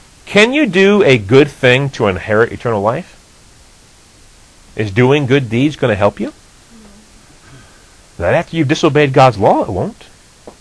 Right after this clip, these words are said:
Remember, all the law does, once you've disobeyed it, is condemn you. No amount of obedience to the law will make up for disobedience, will wash away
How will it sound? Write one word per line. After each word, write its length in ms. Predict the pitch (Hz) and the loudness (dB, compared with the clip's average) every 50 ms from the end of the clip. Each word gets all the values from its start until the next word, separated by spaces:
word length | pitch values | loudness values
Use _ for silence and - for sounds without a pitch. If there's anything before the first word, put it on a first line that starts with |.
| _ - - - - - - _ _ _ _ _ _ _ _ - | _ -20 -20 -20 -20 -20 -20 _ _ _ _ _ _ _ _ 0
Remember, 180 | 190 160 110 | 2 2 4
all 220 | 95 120 147 190 226 | 6 6 6 8 8
the 100 | 240 233 | 6 6
law 300 | 220 202 208 214 202 196 | 6 6 6 6 6 4
does, 720 | 143 143 180 185 151 107 90 92 120 139 - - - - - - - - - - _ _ _ _ - | 4 6 6 8 8 6 4 2 -2 -6 -12 -18 -20 -20 -20 -20 -20 -20 -20 -20 _ _ _ _ -4
once 300 | 92 104 123 131 - - | -2 0 0 -2 -2 -2
you've 140 | 151 135 120 | -2 0 0
disobeyed 460 | 139 135 - 139 123 123 135 151 156 | 0 0 2 2 4 4 4 4 4
it, 160 | 180 190 - - _ - | 0 -2 -4 -8 _ -14
is 120 | 101 - | -14 -14
condemn 480 | - - 117 101 87 - 92 95 87 78 | -10 -8 -8 -8 -4 -4 -4 -4 -4 -8
you. 120 | 73 - - - _ _ _ _ _ - _ _ _ _ _ - - - - _ _ _ _ - - _ _ _ _ - _ _ - | -12 -14 -16 -20 _ _ _ _ _ -20 _ _ _ _ _ -20 -20 -20 -20 _ _ _ _ -20 -20 _ _ _ _ -20 _ _ -10
No 320 | 92 95 110 120 147 156 | -4 0 2 4 6 6
amount 380 | 151 147 139 143 143 143 143 - | 4 4 4 4 4 4 2 2
of 120 | - 110 | -2 -2
obedience 640 | 113 107 98 92 101 117 127 131 139 147 143 135 - - | 0 0 0 0 -2 -4 -2 -2 -2 -2 -2 -4 -6 -10
to 180 | - - 127 | -8 -4 -2
the 100 | 127 139 | -2 0
law 400 | 143 135 120 85 73 78 87 104 - _ _ - _ _ _ _ - - - | 2 2 2 2 2 0 -4 -8 -12 _ _ -20 _ _ _ _ -20 -6 -2
will 180 | 98 98 92 | 0 0 0
make 380 | 90 95 113 123 139 135 - - | 0 2 2 2 2 0 0 2
up 340 | 131 131 107 98 110 - - | 4 6 6 6 4 0 -8
for 200 | - - - 110 | -6 -4 -2 0
disobedience, 680 | 107 117 - - 110 92 82 87 85 87 92 90 - - | 0 -2 0 0 0 0 0 -2 -4 -4 -6 -8 -8 -8
will 120 | 92 87 | -8 -6
wash 440 | 87 90 113 120 131 127 - - - | 0 2 4 4 4 2 0 -4 -4
away 460 | 113 107 101 120 131 135 131 110 92 | -2 -2 0 2 2 2 0 -2 -6